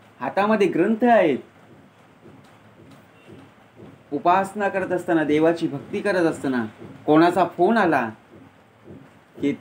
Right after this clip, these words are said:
त्या हातामध्ये घेणारा मोबाईल संपूर्णपणे आपला काय होतो,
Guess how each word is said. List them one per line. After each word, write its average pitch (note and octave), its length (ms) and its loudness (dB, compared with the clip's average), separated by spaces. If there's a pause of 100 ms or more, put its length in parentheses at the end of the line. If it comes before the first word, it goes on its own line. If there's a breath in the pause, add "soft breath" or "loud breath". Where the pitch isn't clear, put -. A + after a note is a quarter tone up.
(200)
त्या G3+ 160 4 (240)
हातामध्ये A3+ 800 2
घेणारा G3 460 0
मोबाईल C#3+ 560 -2 (540)
संपूर्णपणे F3+ 800 0
आपला D3 360 -2
काय C3+ 160 0
होतो, A2 280 -6